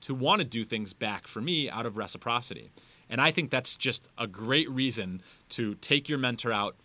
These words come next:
for lunch, for breakfast, for dinner, for whatever, and invest in that relationship. It,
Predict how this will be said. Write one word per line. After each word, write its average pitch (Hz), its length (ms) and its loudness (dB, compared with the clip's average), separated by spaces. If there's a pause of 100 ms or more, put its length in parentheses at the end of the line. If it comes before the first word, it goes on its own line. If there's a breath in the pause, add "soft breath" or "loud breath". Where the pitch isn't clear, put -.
for 95 120 -6
lunch, 127 360 0
for - 120 -6
breakfast, 123 460 -2
for 90 80 -10
dinner, 117 240 -2
for 101 160 -8
whatever, 104 440 0 (240 loud breath)
and 165 140 2
invest 175 440 2
in 180 80 0
that 156 140 0
relationship. 151 680 -4
It, 120 120 -6